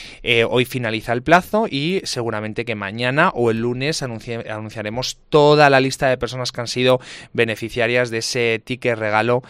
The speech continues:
eh, por haber participado y subido a la web villalbaactiva punto es, eh, los tickets de, de compra en los comercios de Collado Villalba. En este sentido, vamos a seguir en esa línea para potenciar el consumo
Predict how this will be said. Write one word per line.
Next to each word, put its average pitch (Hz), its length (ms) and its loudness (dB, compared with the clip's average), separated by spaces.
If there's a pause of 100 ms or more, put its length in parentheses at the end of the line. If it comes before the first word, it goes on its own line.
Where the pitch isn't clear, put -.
(240)
eh, - 60 -18
por 113 160 2
haber 113 160 4
participado 120 840 2
y 123 100 -4
subido 113 420 0
a 107 40 6
la 104 100 4
web 117 180 2
villalbaactiva 107 680 0
punto 113 360 0
es, 127 320 0
eh, 113 140 0
los 104 240 -2
tickets 120 460 -2
de, 101 420 -2
de 120 120 -2
compra 127 400 2 (220)
en 117 80 -4
los 113 140 -2
comercios 117 640 -4
de 107 180 -6
Collado 101 500 0
Villalba. 90 600 -6 (400)
En 123 120 -2
este 123 200 -2
sentido, 170 640 4
vamos 127 300 0
a 120 60 -8
seguir 120 280 -4
en 117 140 -4
esa 110 240 -6
línea 143 340 0
para 127 300 2
potenciar 117 420 -2
el 123 140 0
consumo 135 580 -2